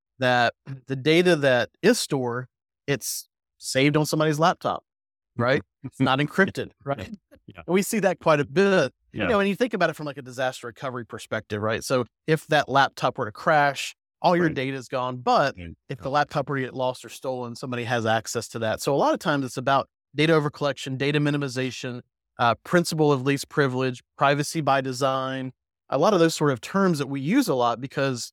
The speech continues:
Speaker 1: you know, doing these audits, we find, uh, just a lot of those gaps, right? You know, you can take a look at infrastructure, you can take a look at,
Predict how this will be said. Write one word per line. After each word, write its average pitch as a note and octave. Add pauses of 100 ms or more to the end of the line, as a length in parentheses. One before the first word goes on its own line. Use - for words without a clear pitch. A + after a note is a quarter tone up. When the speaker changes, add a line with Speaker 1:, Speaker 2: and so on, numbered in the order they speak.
Speaker 1:
you D3
know, C3
doing E3
these C3
audits, D#3
we C3
find, C3 (520)
uh, C3 (100)
just -
a F3+
lot E3+
of D3
those C#3
gaps, A#2
right? B2
You C3
know, C#3
you E3
can -
take D#3
a C#3
look C#3
at B2
infrastructure, B2+
you B2
can -
take -
a B2
look A#2
at, A#2